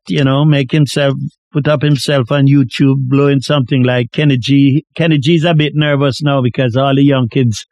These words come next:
are coming out doing their wonders with this, uh,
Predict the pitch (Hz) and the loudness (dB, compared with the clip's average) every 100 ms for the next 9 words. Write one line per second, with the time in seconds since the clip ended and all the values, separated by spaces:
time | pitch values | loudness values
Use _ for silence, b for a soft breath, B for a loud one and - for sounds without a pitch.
0 | b b b b 123 131 147 139 127 127 | b b b b -6 -4 0 0 0 0
1 | 120 127 131 127 123 127 120 123 117 117 | 0 0 2 2 2 0 0 0 0 0
2 | 104 113 117 113 117 107 - 123 117 110 | -2 -2 -2 0 0 -2 -4 -2 0 0
3 | 107 | -2